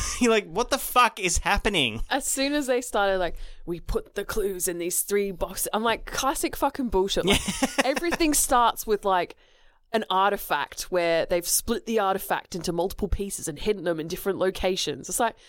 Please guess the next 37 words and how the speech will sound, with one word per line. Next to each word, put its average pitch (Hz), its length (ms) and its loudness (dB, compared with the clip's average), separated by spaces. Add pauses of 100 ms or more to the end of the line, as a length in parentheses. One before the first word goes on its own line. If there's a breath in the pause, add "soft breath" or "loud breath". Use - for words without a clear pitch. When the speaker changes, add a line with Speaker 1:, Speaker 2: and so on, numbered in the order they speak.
(440 loud breath)
Speaker 2:
just 403 220 2
fucking 427 420 2
don't, 277 380 0 (320)
don't 269 340 -2
lead 262 300 4
anyone 196 360 2
to 160 200 -2
it. 143 120 2
Speaker 1:
Yeah. 220 120 8
Speaker 2:
Don't 262 360 2
create 302 500 2
these 302 200 -2
fucking 330 340 2
artifacts. 262 760 0
Like, 214 240 2 (200 loud breath)
I 247 100 2
understand 262 320 0
it's 202 80 -6
like, 196 100 -2
"Oh, 196 80 4
you 185 140 0
need 208 240 0
to 196 80 -4
find 190 340 0
it - 100 -8
to - 80 -8
get - 300 -4
the, 165 240 0 (280 loud breath)
the 143 100 0
knowledge 165 440 0
of 160 200 -4
the 151 240 -10
ancient 214 360 -4
civilizations." 202 920 0
It's 196 160 -4
like, 220 200 -2
oh. 214 500 -4